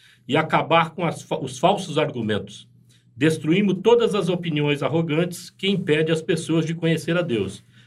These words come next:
Levamos cativo todo pensamento rebelde e o ensi-, e o ensinamos a obedecer a Cristo."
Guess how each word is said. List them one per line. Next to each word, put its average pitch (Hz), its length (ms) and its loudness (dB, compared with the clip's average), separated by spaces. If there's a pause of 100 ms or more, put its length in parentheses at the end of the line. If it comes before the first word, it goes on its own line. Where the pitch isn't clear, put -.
(120)
Levamos 156 420 0
cativo 147 420 -2
todo 165 220 -4
pensamento 139 580 -4
rebelde 165 640 0 (380)
e 175 360 2
o 160 160 2
ensi-, 165 400 -6
e 143 100 -4
o 147 80 -2
ensinamos 165 680 0
a 143 100 0
obedecer 135 720 -2 (160)
a 120 100 -6
Cristo." - 500 -12